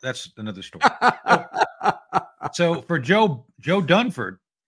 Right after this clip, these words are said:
Speaker 1: he was given guidance. I actually delivered him the guidance to, to figure out what he needed to do to defeat isis. And then he put, and by the way, this is in Chain of Command. We actually documented this in a Ge-, National Geographic series. It talks about how this was done.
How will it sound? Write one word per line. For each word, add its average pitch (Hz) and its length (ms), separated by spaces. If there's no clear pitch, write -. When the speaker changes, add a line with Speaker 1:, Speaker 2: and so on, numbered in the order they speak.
Speaker 1:
he 147 120
was 175 180
given 143 260
guidance. 113 400
I 110 160
actually 143 240
delivered 147 380
him 104 100
the 92 60
guidance 90 440
to, 104 180
to 104 240
figure 135 400
out 127 180
what 131 160
he 131 60
needed 127 260
to 127 80
do 117 180
to 117 100
defeat 120 280
isis. 202 420
And 135 160
then 160 300
he 143 140
put, 170 300
and 147 160
by 208 120
the 285 80
way, 160 140
this 180 180
is 151 140
in 147 160
Chain 180 200
of 175 80
Command. 139 340
We 117 120
actually 143 240
documented 120 540
this 110 140
in 107 100
a - 20
Ge-, 113 320
National 117 320
Geographic 107 500
series. 139 260
It 101 100
talks 113 260
about 104 200
how 101 100
this 98 200
was 98 120
done. 185 200